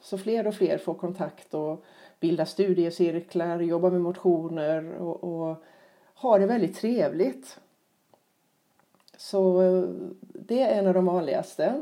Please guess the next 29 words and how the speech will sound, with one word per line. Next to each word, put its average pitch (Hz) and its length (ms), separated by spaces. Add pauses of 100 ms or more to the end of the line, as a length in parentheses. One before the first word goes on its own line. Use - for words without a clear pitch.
(120)
Sen 233 300
kommer 226 240
det 202 100
ganska 196 380
ofta, 196 300
när 185 100
man 175 180
är 180 40
helt 208 280
ny, 240 240
så 190 220
är 170 180
det - 80
ganska 165 360
ofta 170 240
en 156 60
fråga 165 340
om 160 100
medlemsavgift 170 1120
och 190 260 (500)
"jag 165 140
har 175 100
inte 170 240
Swish 175 500
och 170 80
hur 165 80
gör 165 180
jag 160 140
då?" 156 340